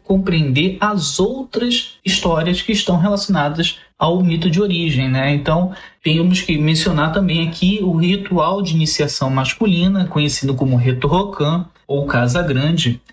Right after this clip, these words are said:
onde é dividido em três níveis. Os homens se dividem em homens de cima, em homens de baixo e homens do meio, né?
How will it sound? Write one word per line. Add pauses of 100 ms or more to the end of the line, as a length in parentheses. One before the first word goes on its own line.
(100)
onde
é
dividido
em
três
níveis. (380)
Os
homens
se
dividem
em
homens
de
cima, (240)
em
homens
de
baixo (240)
e
homens
do
meio,
né?